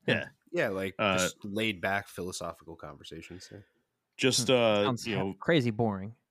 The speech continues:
Speaker 3: I'll just do it
Speaker 1: listener,
Speaker 3: for sleep.
Speaker 1: listener discretion is advised in that
Speaker 3: <laughs>
Speaker 1: episode. Uh, heavy talk on depression and, uh, suicide and stuff like that. So,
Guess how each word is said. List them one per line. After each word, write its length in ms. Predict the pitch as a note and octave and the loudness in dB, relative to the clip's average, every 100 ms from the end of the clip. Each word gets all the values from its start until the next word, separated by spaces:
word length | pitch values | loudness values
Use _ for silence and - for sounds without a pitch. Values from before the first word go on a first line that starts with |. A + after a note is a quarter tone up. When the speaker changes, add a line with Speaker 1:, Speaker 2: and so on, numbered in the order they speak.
| - | 0
Speaker 3:
I'll 120 | B2+ | 4
just 40 | |
do 60 | C#3+ | 4
it 20 | |
Speaker 1:
listener, 460 | D3 G#2+ C#3+ C3 A#2+ | 4 4 4 4 2
Speaker 3:
for 40 | |
sleep. 260 | - G#2+ G#2 _ _ _ _ | -4 -6 -6 _ _ _ _
Speaker 1:
listener 420 | C#3 D#3+ - E3 C3 | 2 2 4 4 4
discretion 600 | B2 - B2 A2+ A#2+ G#2+ | 2 4 4 4 2 2
is 160 | G2+ | 0
advised 520 | F#2+ F2 F#2+ G#2 G#2 | 0 4 6 6 4
in 100 | A#2+ | 2
that 120 | A2 G#2+ | 4 4
Speaker 3:
<laughs> 120 | A2 | 4
Speaker 1:
episode. 460 | D3 - A#2 A#2 A#2 - - | 2 2 4 2 0 -12 -6
Uh, 380 | F2+ F2+ F2 F2 - - | -2 0 0 -2 -8 -14
heavy 340 | - G#2 G#2 | -2 0 0
talk 360 | F2+ G2 F#2+ - | 0 0 0 0
on 160 | F#2+ | -4
depression 640 | F2+ - F#2 F#2 F#2+ F#2+ F#2 - - - - - | -4 -2 0 0 -2 -4 -6 -12 -20 -20 -20 -4
and, 320 | F2 F2 E2+ | -2 0 0
uh, 280 | E2+ E2+ E2+ | -2 -2 -2
suicide 680 | - G#2+ F2+ F2+ E2+ F2+ F2 - _ _ | -2 -2 -2 -2 -2 -2 -4 -16 _ _
and 220 | E2+ E2+ | -8 -6
stuff 260 | - F#2 - | -8 -10 -10
like 160 | E2+ | -10
that. 240 | - D2 - | -8 -8 -8
So, 360 | D#2+ D2+ D2+ | -10 -8 -10